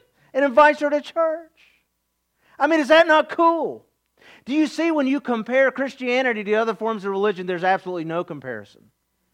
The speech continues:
Like, only the God-man would, would present himself, his glory, and his humanity at the same time. And we can relate to him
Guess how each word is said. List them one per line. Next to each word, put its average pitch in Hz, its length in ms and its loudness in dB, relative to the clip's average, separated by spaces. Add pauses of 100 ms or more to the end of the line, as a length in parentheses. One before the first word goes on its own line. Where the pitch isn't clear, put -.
(420)
Like, 202 240 2
only 294 300 4
the 302 100 0
God-man 180 800 6 (1040)
would, 254 280 2
would 202 160 0
present 202 360 2
himself, 247 540 4
his 220 200 -2
glory, 240 500 2
and 262 280 0
his 247 200 -4
humanity 220 460 -2
at 170 100 -6
the 175 80 -8
same 190 300 -4
time. 143 500 -4 (320)
And 202 200 -2
we 226 120 -4
can 214 180 -4
relate 190 680 0
to 147 140 -12
him 113 320 -18